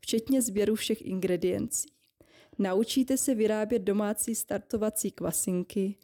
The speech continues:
naučíte se, čím je nahradit nebo jak nápoje kvasit přirozeně. Ale pozor, je to návykové, je to zábavné, můžete experimentovat, ale hlavně to přežijte.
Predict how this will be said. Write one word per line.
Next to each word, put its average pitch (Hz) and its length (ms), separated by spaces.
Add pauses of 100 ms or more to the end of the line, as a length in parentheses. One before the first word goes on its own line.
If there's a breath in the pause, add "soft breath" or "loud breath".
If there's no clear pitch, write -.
(300 loud breath)
naučíte 214 640
se, 240 300
čím 220 280
je 185 100
nahradit 196 720
nebo 196 260
jak 214 240
nápoje 202 500
kvasit 202 460
přirozeně. 180 680 (200)
Ale 214 180
pozor, 202 480 (540 loud breath)
je 185 100
to 247 140
návykové, 180 760
je 185 200
to 240 120
zábavné, 170 800
můžete 190 420
experimentovat, - 1120 (380 soft breath)
ale 196 200
hlavně 196 360
to 190 120
přežijte. 170 580